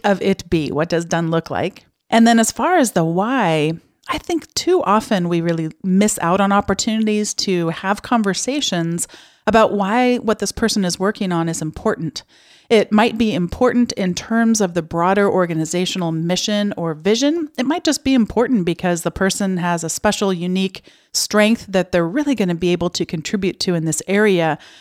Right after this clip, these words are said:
But if I ever focus too much on the what and miss out on the why, sometimes I'm missing opportunities to really help people feel motivated about the work that they do and have those important conversations.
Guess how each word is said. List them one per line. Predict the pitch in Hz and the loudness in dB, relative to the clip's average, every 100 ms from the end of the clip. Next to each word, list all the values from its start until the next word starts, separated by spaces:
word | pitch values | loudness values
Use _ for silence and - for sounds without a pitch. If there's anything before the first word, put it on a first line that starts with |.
| - | -6
But | - 202 | 2 4
if | 202 226 | 4 4
I | 226 | 4
ever | 269 226 | 4 4
focus | 202 220 208 - | 4 2 2 0
too | 262 | 2
much | 247 226 | 2 4
on | 196 180 | 2 2
the | |
what | 180 226 185 - - | 2 4 2 0 -6
and | 202 190 196 | -4 0 2
miss | 247 | 2
out | 226 208 | 2 2
on | 190 | 2
the | 175 | 0
why, | 190 220 185 175 | 0 2 2 0
sometimes | - - 330 262 226 | 0 -2 2 2 2
I'm | 196 | 4
missing | 208 220 220 202 | 2 2 0 0
opportunities | 196 180 - 262 262 202 175 | -2 -4 -2 0 0 0 -2
to | - 175 | -2 -2
really | 190 180 | -2 -2
help | 160 214 202 | 0 -2 0
people | 214 196 180 | -4 -4 -4
feel | - 190 | -2 -2
motivated | 170 175 180 175 170 165 160 | 0 0 0 0 -2 -2 -4
about | 160 165 160 | -2 -4 -2
the | 165 | -4
work | 165 156 - | -2 -4 -4
that | 143 - | -8 -6
they | 151 | -8
do | 147 147 82 90 - _ _ _ - | -6 -4 -4 -6 -10 _ _ _ -4
and | 170 | 0
have | 185 180 | 2 2
those | 175 | 0
important | 170 170 170 156 170 | 0 -4 -6 -6 -8
conversations. | - 165 160 - 170 - 175 170 | -6 -6 -4 -2 -2 -2 -2 -2